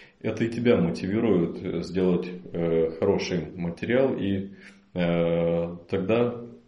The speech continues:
никаких таких вот, э, трудностей, сложностей не возникает. То есть у тебя, наоборот, какая-то дополнительная мотивация. То есть работа, ты понимаешь, что,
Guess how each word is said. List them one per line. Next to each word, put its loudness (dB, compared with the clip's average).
никаких -6
таких -12
вот, -10
э, -2
трудностей, -2
сложностей -6
не -4
возникает. -2
То -6
есть -6
у -6
тебя, 2
наоборот, 2
какая-то -2
дополнительная -4
мотивация. -4
То -10
есть -4
работа, 2
ты -6
понимаешь, -2
что, -6